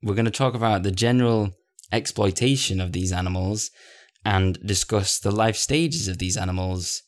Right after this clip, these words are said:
to hopefully show that the, the empathy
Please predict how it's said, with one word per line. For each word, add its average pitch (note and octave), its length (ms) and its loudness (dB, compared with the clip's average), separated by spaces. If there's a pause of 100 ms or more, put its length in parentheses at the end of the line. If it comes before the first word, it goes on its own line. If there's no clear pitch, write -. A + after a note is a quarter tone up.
(460)
to A2 140 0
hopefully B2 460 -2
show A2+ 380 2
that G2+ 320 -4
the, G2+ 380 -2
the - 180 -8
empathy A#2+ 680 0